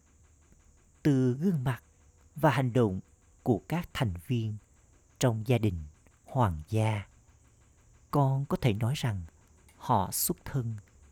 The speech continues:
từ hoàng tộc. Tương tự như vậy, cuộc đời Brahmin của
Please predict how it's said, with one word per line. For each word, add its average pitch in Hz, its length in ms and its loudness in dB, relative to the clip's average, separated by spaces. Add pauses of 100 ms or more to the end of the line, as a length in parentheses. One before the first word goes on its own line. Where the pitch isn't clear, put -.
(120)
từ 127 300 2
hoàng 117 260 -2 (120)
tộc. 113 160 0 (1600)
Tương 226 140 8
tự 131 200 4
như 147 240 2
vậy, 117 400 0 (540)
cuộc 156 220 4
đời 135 200 6
Brahmin 147 640 0
của 107 300 0